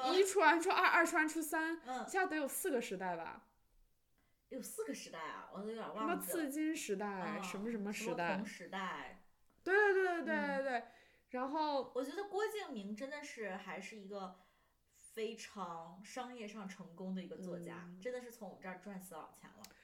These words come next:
Speaker 1: 真的，而且我觉得他是不是有一年上那个福布斯，就是他好像是唯一一个作家。
Speaker 2: 对。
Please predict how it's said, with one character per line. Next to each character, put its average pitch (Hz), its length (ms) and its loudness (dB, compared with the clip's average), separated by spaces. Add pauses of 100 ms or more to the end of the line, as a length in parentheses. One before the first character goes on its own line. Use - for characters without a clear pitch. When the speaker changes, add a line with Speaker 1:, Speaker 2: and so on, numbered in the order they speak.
(160)
Speaker 1:
真 370 200 0
的， 359 60 2
而 214 100 0
且 269 120 -2
我 269 100 -2
觉 175 100 -6
得 190 120 -4
他 294 420 -4
是 - 160 -4
不 370 60 -6
是 285 80 -4
有 165 160 -2
一 175 60 -6
年 180 220 -6
上 226 320 -8
那 190 80 -6
个 190 60 -8
福 185 240 -12
布 233 160 -10
斯， 233 260 -8
就 233 120 -4
是 196 80 -2
他 214 120 -10
好 214 100 -8
像 - 60 -8
是 185 120 -8
唯 170 120 -6
一 208 200 -6
一 196 40 -6
个 220 80 0
作 233 300 -4
家。 - 180 -8 (140)
Speaker 2:
对。 - 320 -8